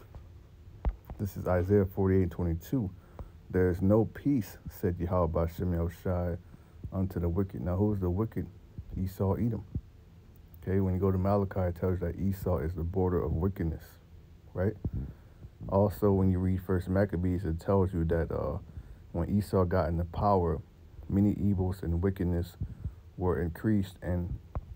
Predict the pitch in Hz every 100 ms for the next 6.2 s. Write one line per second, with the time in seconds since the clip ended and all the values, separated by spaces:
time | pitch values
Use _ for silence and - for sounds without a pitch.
0 | - - - - - - - 92 90 92
1 | 90 85 95 92 90 85 90 139 196 -
2 | - - 90 87 - 90 - 90 85 85
3 | 92 95 92 92 95 - - - - -
4 | - 95 92 82 87 98 110 92 - 87
5 | 92 - 82 - 98 - 95 - - -
6 | -